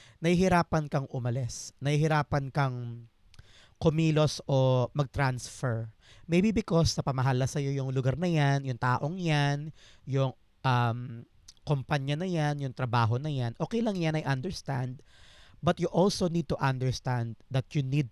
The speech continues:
to move on in order for you to find your true happiness and magbunga na yung inaasikaso mo.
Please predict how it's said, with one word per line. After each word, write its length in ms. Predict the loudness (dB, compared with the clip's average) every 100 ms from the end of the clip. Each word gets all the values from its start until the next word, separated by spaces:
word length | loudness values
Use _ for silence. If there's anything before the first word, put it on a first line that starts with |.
| -6
to 80 | -4
move 320 | -4 -6 -8 0
on 480 | 0 0 -6 -18 _ _ -20 -20 -12 -4
in 160 | 2 2
order 240 | 4 2
for 240 | 2 0
you 160 | 2 0 0
to 80 | -2
find 400 | 2 2 2 -2
your 160 | -2 -2
true 360 | -4 -2 0 2
happiness 760 | 0 -2 -8 -8 -10 -12 -20 _ -20 -20 _
and 200 | -2 -2 -10 _ _ _ _ _ _ _
magbunga 600 | -2 -2 2 2 4 2
na 320 | 2 0 0 -4 -16 -20 -10
yung 320 | 0 0 -2 -12 -20 -16 -4
inaasikaso 720 | -2 -2 -4 -2 -2 -2 -10
mo. 160 | -12